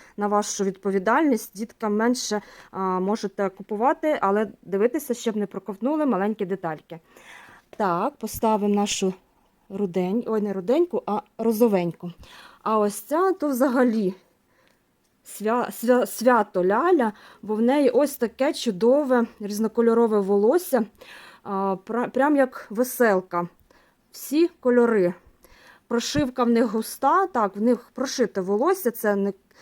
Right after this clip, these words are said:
не китайські парички приклеєні, а прям прошите, що, е, дозволяє ляльку, е, купати, мити волосся шам-, шампунькою, е,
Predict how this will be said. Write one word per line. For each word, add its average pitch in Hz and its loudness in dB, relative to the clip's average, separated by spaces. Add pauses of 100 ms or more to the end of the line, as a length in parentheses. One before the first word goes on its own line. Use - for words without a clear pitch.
(240)
не 208 -4
китайські 262 0
парички 220 -4
приклеєні, 190 -2
а - -2
прям 233 0
прошите, 240 -2
що, 196 -2 (320)
е, 190 -4
дозволяє 220 2
ляльку, 202 0
е, - -18 (460)
купати, 233 0
мити 247 2
волосся 190 0
шам-, 294 -2 (200)
шампунькою, 262 0
е, - -12